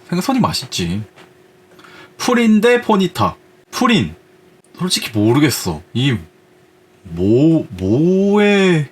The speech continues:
비교를 해야 할까? 솔직히 프린은 얘를 먹을 게 없을 것 같은데. 눈이 이만하잖아요. 눈이 동그랗게 쳤을 때 눈을 빼고 이거 발라먹기 귀찮으니까 이거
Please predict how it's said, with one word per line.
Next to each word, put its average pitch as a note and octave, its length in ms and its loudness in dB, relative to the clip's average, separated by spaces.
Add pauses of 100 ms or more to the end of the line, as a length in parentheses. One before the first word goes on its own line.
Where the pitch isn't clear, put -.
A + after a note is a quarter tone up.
(840)
비교를 A2+ 500 -2
해야 E2+ 160 -2
할까? F#2 340 -10 (680)
솔직히 G#3+ 360 -8
프린은 C#4 720 -2 (1040)
얘를 C#3+ 360 2 (540)
먹을 D3+ 240 -2
게 - 100 -2
없을 A2 240 -4
것 D3 80 0
같은데. G#2 280 -4
눈이 E3+ 220 4
이만하잖아요. G2+ 720 0 (220)
눈이 C3 240 0
동그랗게 G#3 420 2
쳤을 C#3 320 -6
때 B2 180 0
눈을 D3 320 2
빼고 D#3 520 0 (140)
이거 B2 220 -4
발라먹기 B2+ 560 0
귀찮으니까 A#2+ 480 0
이거 G#2 220 0